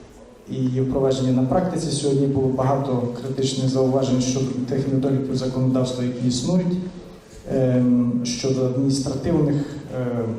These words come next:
реформ, які потрібні. Е, і, ем, власне,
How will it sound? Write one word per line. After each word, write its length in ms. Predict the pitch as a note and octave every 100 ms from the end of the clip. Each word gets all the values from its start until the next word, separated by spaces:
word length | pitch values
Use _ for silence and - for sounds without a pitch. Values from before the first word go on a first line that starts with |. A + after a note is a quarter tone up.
| - - -
реформ, 480 | C3 - F#3 F3 D#3
які 140 | -
потрібні. 680 | D#3+ D#3 E3 D3+ D3+ C3+ C3+ C3 - - - - - - - - C3+
Е, 240 | C3 C3
і, 640 | C3 C3 C#3+ C#3+ C#3 C3+ C3
ем, 400 | C3 C3 B2+ B2+ - - - - - - - - - - _ _ - - - - - - - - - - - - - - - - -
власне, 800 | C#3+ D3+ D3+ - D#3 C#3+ C#3 C3